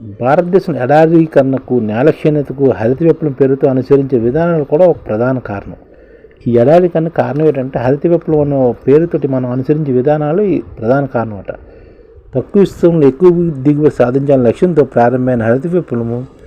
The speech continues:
నేలను నిర్జీవంగా మార్చేసింది అట. ఇంతకుముందు మనం తక్కువ విస్తీర్ణంలో ఎక్కువ దిగుబడి సాధించాలని చేసాం కదా హరిత విప్లవం, ఇదే నేలను నిర్జీవంగా మారేసి, మార్చేసిందని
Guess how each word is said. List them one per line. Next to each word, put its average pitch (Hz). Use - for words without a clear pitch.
నేలను 131
నిర్జీవంగా 165
మార్చేసింది 120
అట. -
ఇంతకుముందు 156
మనం 127
తక్కువ 147
విస్తీర్ణంలో 170
ఎక్కువ 170
దిగుబడి 139
సాధించాలని 127
చేసాం 127
కదా 104
హరిత 107
విప్లవం, 131
ఇదే 180
నేలను 127
నిర్జీవంగా 143
మారేసి, 120
మార్చేసిందని 120